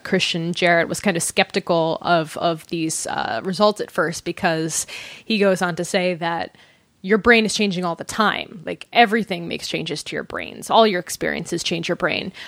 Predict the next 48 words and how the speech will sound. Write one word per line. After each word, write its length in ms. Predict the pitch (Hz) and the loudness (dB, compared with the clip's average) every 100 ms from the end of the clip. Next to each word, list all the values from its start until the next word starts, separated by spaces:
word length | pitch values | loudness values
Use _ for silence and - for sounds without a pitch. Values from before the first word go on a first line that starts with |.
| - | -6
Um, 180 | 190 185 | -2 -2
but 100 | 185 | -2
he 100 | 202 | -2
goes 220 | 208 240 | 2 4
on 100 | 247 208 | 4 0
to 60 | |
write, 360 | 196 294 302 208 | 4 4 6 4
"The 80 | 214 | 0
important 340 | 208 262 226 | 4 4 4
result, 340 | 208 269 262 | 2 4 4
according 340 | 208 226 214 214 | 4 0 0 -2
to 80 | 185 | -4
the 100 | 185 | -2
study 280 | 196 180 | 0 0
authors 480 | - 202 226 190 180 | 4 4 6 2 2
Gregory 360 | - 175 175 175 | 0 0 2 2
Burns 320 | 185 180 175 | 2 2 0
and 40 | |
his 120 | 165 - | -4 -2
colleagues, 600 | - 247 220 170 165 208 | 2 4 4 0 -2 -6
is 140 | 185 | 0
that 160 | 180 180 | 2 0
the 80 | |
participants' 720 | 175 190 247 240 - 277 269 - | -2 -4 -4 -6 -4 -2 -2 -2
averaged 600 | - 208 220 269 262 - | 4 4 4 0 -2 -2
brain 220 | 208 208 208 | 0 2 2
connectivity 640 | 208 185 - 214 208 214 | 0 -2 0 -2 0 -2
patterns 440 | - 180 180 175 - | 2 2 2 -4 2
at 160 | 214 - | 4 4
rest 640 | 220 262 277 190 - - - - - - | 2 4 6 4 -2 -12 -16 -20 -16 -6
were 160 | 202 | 0
altered 400 | 214 226 254 233 | 2 2 4 2
by 120 | 202 | 2
the 100 | 190 | 2
experience 560 | 180 - - 190 185 185 | 0 -2 0 2 2 0
of 140 | 160 | 0
reading 200 | 175 165 | 0 -2
Pompeii." 500 | 175 175 165 - 175 | -2 -2 0 2 2
That's 220 | - 165 - | 2 -4 -4
the 80 | |
book 220 | 151 160 - | -4 -4 -4
that 100 | - | -2
they 100 | 160 | 0
were 80 | 160 | 0
reading, 240 | - 170 | -2 0
Pompeii, 320 | - 160 180 | 0 2 2
a 80 | 160 | 2
novel. 400 | 156 160 170 180 | 2 4 4 4